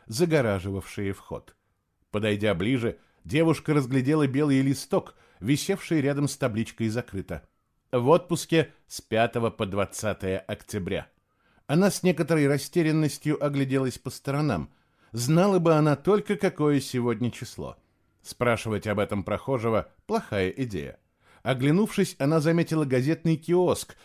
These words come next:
в сотне шагов дальше по улице. Вот оно. Подойдя к киоску,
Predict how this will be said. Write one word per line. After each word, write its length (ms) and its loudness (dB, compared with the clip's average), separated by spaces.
в 80 -18
сотне 360 0
шагов 380 -2
дальше 360 -2
по 120 -6
улице. 460 -8
Вот 300 2
оно. 260 -8
Подойдя 380 -2
к 100 -20
киоску, 580 -4